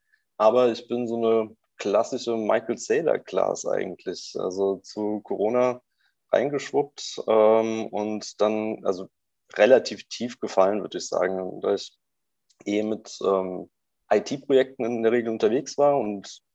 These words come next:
mit einem entsprechenden, äh, Studium mit I T im Hintergrund war dann der Schritt gar nicht so schwer, ähm, mit der Finanzwelt und ein bisschen Wirtschaft, da war dann auch irgendwie dann der, der Link zu, zu den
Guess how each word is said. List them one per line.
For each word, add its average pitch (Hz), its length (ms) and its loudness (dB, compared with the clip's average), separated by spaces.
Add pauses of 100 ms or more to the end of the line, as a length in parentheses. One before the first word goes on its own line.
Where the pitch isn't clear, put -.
(140)
mit 98 180 -12
einem 98 120 -6
entsprechenden, 101 840 -4
äh, 95 320 2
Studium 123 460 -4
mit 113 100 -4
I 104 140 0
T - 140 -8
im 107 60 -4
Hintergrund 120 680 -4
war 98 140 2
dann 98 320 -2 (440)
der 98 120 4
Schritt - 300 -4
gar 98 160 6
nicht 104 160 -2
so 117 180 -2
schwer, 127 560 4
ähm, 101 400 -2
mit 98 160 -10
der 95 180 2 (180)
Finanzwelt 113 760 4
und 104 320 -6
ein 101 80 -12
bisschen 104 480 -4 (380)
Wirtschaft, 127 580 4
da 107 300 8 (160)
war 95 100 8
dann 107 160 2
auch 101 180 2
irgendwie 104 360 -6
dann 101 380 0 (180)
der, 98 180 4
der 92 160 0
Link 120 400 -4
zu, 104 400 -4
zu 101 160 -16
den 95 300 -6